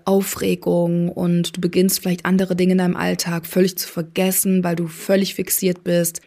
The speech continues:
auf diesen Austausch. Oder nehmen wir mal an, ihr habt euch schon einmal getroffen und das Date lief gut und du gerätst in diese Spirale hinein, wo du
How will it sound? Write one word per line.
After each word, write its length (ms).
auf 240
diesen 320
Austausch. 1040
Oder 720
nehmen 160
wir 60
mal 220
an, 240
ihr 180
habt 180
euch 140
schon 180
einmal 280
getroffen 680
und 220
das 160
Date 300
lief 400
gut 600
und 600
du 640
gerätst 600
in 80
diese 240
Spirale 520
hinein, 680
wo 180
du 480